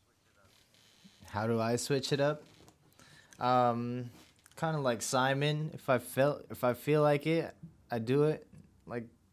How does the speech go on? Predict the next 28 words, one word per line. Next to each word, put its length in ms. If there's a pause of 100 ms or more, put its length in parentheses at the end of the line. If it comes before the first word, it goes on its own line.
the 160
other 160
day, 180
I 80
was 260
really 280
feeling 380
like 300 (220)
enjoying 520
the, 280 (760)
the 80
nice 360
day, 540 (840)
even 580
in 180
quarantine. 800
But, 300 (240)
you 120
know, 280 (140)
um, 400 (720)
uh, 320 (640)
took 180
the 80
bike 360
out, 220 (1000)
rode 280
some 160
bikes, 580